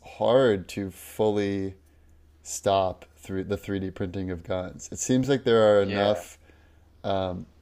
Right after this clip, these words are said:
Speaker 1: technologists out there that can use V P N and Tor and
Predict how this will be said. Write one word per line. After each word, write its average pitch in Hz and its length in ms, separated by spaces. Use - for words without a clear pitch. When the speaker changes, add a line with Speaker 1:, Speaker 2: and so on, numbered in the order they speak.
Speaker 1:
technologists 98 800
out 107 260
there 113 400
that 95 220
can 90 380
use 98 560
V 101 220
P 98 240
N 95 420
and 90 340
Tor 95 640
and 90 320